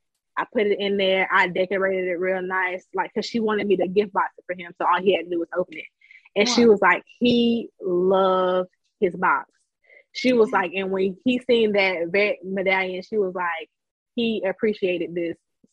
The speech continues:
Speaker 1: so much more than what it was." It was like a roll tray. It had a jar in it. Um, it was
Speaker 2: Mm-hmm.
Speaker 1: also a grinder in there. So
Speaker 2: Wow.
Speaker 1: yeah, it was literally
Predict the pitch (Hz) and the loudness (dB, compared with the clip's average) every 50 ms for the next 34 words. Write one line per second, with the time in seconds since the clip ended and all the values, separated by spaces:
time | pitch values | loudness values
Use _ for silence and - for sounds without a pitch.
0 | _ - 214 208 202 202 190 185 - 202 185 180 180 175 170 165 170 165 156 156 | _ 0 0 2 2 0 -2 -2 -2 -2 0 0 0 0 -2 -4 -6 -8 -8 -10
1 | 156 180 _ _ _ _ _ _ _ _ 190 190 190 185 180 160 175 175 170 165 | -12 -14 _ _ _ _ _ _ _ _ 2 4 4 4 2 0 0 -2 -2 -2
2 | 170 165 214 226 214 208 190 - 180 180 - 165 165 185 202 214 214 214 - - | 0 2 4 6 6 4 4 0 -2 0 0 -4 0 2 2 2 2 0 0 0
3 | 233 214 202 196 190 190 185 - 180 190 208 214 190 175 165 165 165 - 196 185 | 0 0 2 2 2 0 -2 -2 -4 -4 -2 -2 -4 -4 -4 -8 -6 0 2 2
4 | 190 196 190 - - 180 185 180 180 175 175 165 - - _ - _ _ _ _ | 4 2 2 -2 -4 -8 -8 -8 -6 -6 -6 -8 -8 -10 _ -20 _ _ _ _
5 | - _ - 202 202 196 196 190 185 180 190 202 190 190 190 185 - 180 185 185 | -16 _ 0 2 2 4 2 0 0 0 0 0 2 2 -2 -2 2 4 4 4
6 | 190 185 - 208 202 190 180 180 175 175 - - 165 165 170 180 180 190 185 190 | 4 2 -2 -2 -2 -2 -2 -2 -4 -6 -6 -8 -8 -8 -6 -2 0 0 2 2
7 | 196 196 202 202 202 202 190 175 190 196 202 190 190 190 190 190 185 185 185 185 | 2 2 0 0 0 0 0 -2 -2 -2 -2 -2 -2 0 2 2 2 2 0 -2
8 | _ _ 196 180 175 180 175 170 165 247 233 - 202 208 202 180 170 160 196 214 | _ _ -6 -6 -4 -6 -8 -8 -6 -4 -4 -4 -2 -2 -2 -2 -2 -2 -2 -2
9 | 214 190 185 185 175 175 - _ 180 185 185 190 190 196 196 180 175 175 170 165 | -2 0 0 -2 -2 -2 -4 _ -6 -4 -2 -2 -2 0 0 0 -2 -2 -4 -6
10 | 165 160 156 160 - | -8 -8 -8 -10 -12